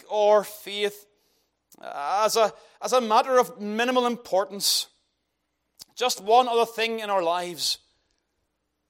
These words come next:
Oh Lord God, help us to be wholehearted in our devotion to thee.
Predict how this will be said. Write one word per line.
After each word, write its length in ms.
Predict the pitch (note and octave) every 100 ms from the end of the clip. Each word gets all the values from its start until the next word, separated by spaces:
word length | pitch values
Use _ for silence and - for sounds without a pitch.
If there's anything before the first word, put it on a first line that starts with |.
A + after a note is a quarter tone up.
| _ _ _ - _ -
Oh 220 | F#3+ G3
Lord 360 | F3 F#3+ F#3 -
God, 280 | F3+ F3+ E3+
help 680 | - - - F3 F3+ - E3
us 400 | E3+ - - _ _ _ _ _ _
to 100 | D#3
be 200 | C#3 D#3+
wholehearted 880 | D3+ E3 F3 - E3 G3+ A3 A3 A3+ - _ -
in 120 | E3
our 60 | E3+
devotion 460 | D#3 F3+ F#3+ G#3 G3
to 100 | F#3+
thee. 240 | B2+ B2+